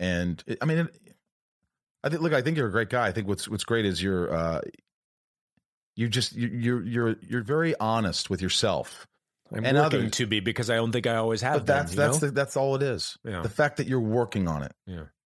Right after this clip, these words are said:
Speaker 1: Just to admit that, hey, I'm, I'm, I've, I've haven't been the greatest in the past at times. I haven't. I think people are very forgiving. It's just about who you are now,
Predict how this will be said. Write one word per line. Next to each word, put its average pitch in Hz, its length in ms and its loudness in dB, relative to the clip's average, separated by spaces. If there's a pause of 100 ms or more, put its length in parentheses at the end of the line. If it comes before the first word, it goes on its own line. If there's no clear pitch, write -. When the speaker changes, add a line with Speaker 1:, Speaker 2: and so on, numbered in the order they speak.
(120)
Speaker 1:
Just - 280 0
to 135 180 2
admit 110 600 2
that, 90 120 -2
hey, 101 320 2
I'm, 90 260 0
I'm, 85 320 -2
I've, 82 300 -2
I've 82 180 0 (640)
haven't 98 240 0
been 101 100 2
the 98 60 0
greatest 101 520 -2
in 113 80 2
the 104 80 2
past 104 360 0
at 98 80 -4
times. 107 380 0
I 90 80 0
haven't. 101 240 0 (760)
I 110 80 0
think 110 340 -4
people 107 220 -2
are 92 40 0
very 95 220 2
forgiving. 101 380 -2
It's 76 160 -4
just - 200 -4
about 78 400 -2
who 101 140 -2
you 85 200 0
are 76 100 -4
now, 73 440 -4